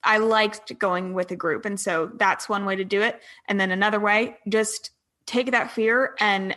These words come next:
and, you know, hold it, look at it, say, "I know you're there," and then keep moving forward.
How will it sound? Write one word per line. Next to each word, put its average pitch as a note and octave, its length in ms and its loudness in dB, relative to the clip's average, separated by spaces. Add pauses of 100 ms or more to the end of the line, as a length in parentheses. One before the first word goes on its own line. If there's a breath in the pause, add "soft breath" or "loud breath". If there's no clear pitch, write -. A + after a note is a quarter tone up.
and, F#3 320 -4 (140)
you A3+ 240 0
know, E3 140 2
hold C4+ 340 2
it, D#4 180 0
look A#3 240 0
at C4+ 220 4
it, C#4 100 -4
say, G3+ 220 2
"I G3 60 2
know A3 140 2
you're A3+ 200 2
there," A3 420 2
and A3 140 0
then G3+ 160 0
keep - 380 -6
moving F#3+ 340 -2
forward. G#3+ 640 -2